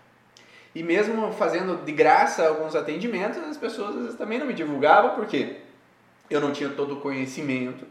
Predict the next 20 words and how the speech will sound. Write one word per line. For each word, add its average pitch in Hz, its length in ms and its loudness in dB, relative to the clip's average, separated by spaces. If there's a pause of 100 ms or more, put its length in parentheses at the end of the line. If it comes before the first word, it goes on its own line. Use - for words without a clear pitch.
(340)
Então 127 240 -6
talvez 139 260 -2
eu 143 60 -4
não 139 100 -6
conseguisse 135 360 -8
dar 127 140 0
resultados 127 540 -4
tão 127 160 -4
rápidos 127 540 -6 (160)
de 127 120 -18
começo, 127 440 -6 (400)
né? 117 200 -6
Porque, 123 500 -6 (240)
é, 120 440 2
eu 123 440 -4 (120)
não 131 480 -4 (100)
estudei 147 500 -4
a 139 60 0
fundo 143 420 -4
ainda. 220 640 -2